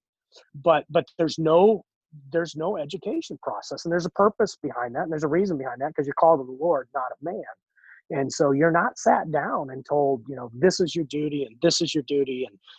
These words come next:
you need to do this, and, and this is how we handle this," you know. You're not gonna get that information if you don't ask that question. At the same time, and, and maybe I'll get myself in trouble, I tend to do that, but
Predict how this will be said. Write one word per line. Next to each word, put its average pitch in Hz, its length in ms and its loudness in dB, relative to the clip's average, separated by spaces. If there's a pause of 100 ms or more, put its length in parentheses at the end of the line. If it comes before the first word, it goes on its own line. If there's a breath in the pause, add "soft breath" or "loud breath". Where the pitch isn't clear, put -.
you 165 140 8
need 185 160 8
to 160 80 0
do 147 240 6
this, 139 420 6
and, 117 240 -8
and 131 140 -2
this 175 160 2
is 165 80 0
how 160 160 6
we 156 160 4
handle 135 300 -4
this," 139 400 -4
you 139 60 -6
know. 123 200 -14 (380 soft breath)
You're 175 160 6
not 202 200 6
gonna 170 140 0
get 151 240 -2
that 143 140 -4
information 131 600 -10
if - 100 -18
you 117 60 -20
don't 127 180 -10
ask 123 320 -10
that - 160 -16
question. - 460 0 (920)
At 170 200 4
the 147 60 -8
same 262 380 2
time, 127 520 -6
and, - 200 -8
and 143 140 -6
maybe 151 260 2
I'll 135 120 4
get 143 180 -2
myself 131 460 -6
in 135 100 -14
trouble, 143 380 0
I 147 100 2
tend 143 220 -2
to 123 60 -4
do 123 200 -2
that, 107 240 -4 (600 soft breath)
but 151 360 2